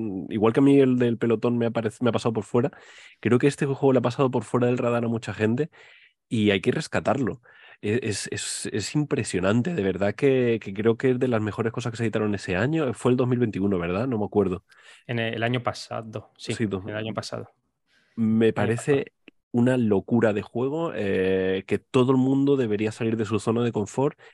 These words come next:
Speaker 1: entrar ahí, sentirse calentito y cómodo un rato y luego volverse a salir si quiere. O quedarse para siempre, porque la cocina es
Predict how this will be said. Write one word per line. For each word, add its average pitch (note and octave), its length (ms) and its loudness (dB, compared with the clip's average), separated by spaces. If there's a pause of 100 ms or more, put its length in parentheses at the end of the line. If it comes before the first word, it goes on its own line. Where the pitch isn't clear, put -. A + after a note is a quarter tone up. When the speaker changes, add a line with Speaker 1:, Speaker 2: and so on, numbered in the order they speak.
Speaker 1:
entrar A2+ 440 2
ahí, B2+ 320 2 (340)
sentirse A2+ 440 -2
calentito A#2+ 500 0
y A#2 160 2
cómodo A2+ 340 2
un G#2 100 -2
rato D3 320 -4
y A2+ 80 -4
luego G#2+ 280 2
volverse G2+ 340 -2
a - 20 -6
salir G#2 260 -4
si - 160 -14
quiere. E2+ 300 -6 (180)
O A#2+ 120 -8
quedarse A#2+ 320 0
para E3 180 -10
siempre, C#3 360 -2
porque F2+ 320 -6
la G#2+ 180 -6
cocina B2+ 380 0
es G3 200 -6